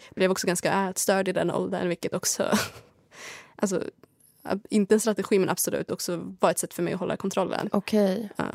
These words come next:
Speaker 2: Hur då?
Speaker 1: För i-, istället för att vara utåtagerande blev jag inåt, alltså, så här,
Speaker 2: Just
Speaker 1: jag
Speaker 2: det.
Speaker 1: riktade allt mot mig själv.
Speaker 2: Ja.
Speaker 1: Och att, eh,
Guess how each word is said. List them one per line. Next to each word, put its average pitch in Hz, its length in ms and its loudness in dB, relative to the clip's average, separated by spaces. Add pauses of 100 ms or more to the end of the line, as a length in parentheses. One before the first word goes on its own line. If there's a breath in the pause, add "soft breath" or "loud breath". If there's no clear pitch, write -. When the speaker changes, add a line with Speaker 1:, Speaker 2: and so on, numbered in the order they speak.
(140)
Speaker 2:
Hur 240 180 6
då? 247 320 6 (120)
Speaker 1:
För - 160 2
i-, 196 340 0 (320)
istället 220 260 6
för 254 80 6
att 247 60 4
vara 247 100 8
utåtagerande 196 640 4
blev 196 180 2
jag 196 80 2
inåt, 208 280 2
alltså, - 260 0
så 190 60 2
här, 185 180 2
Speaker 2:
Just 214 160 2
Speaker 1:
jag 208 220 6
Speaker 2:
det. 214 40 6
Speaker 1:
riktade 202 320 4
allt 190 120 0
mot 196 160 -4
mig 202 120 2
själv. - 420 0
Speaker 2:
Ja. 202 400 4 (140)
Speaker 1:
Och 202 200 2
att, - 360 -2
eh, 104 200 4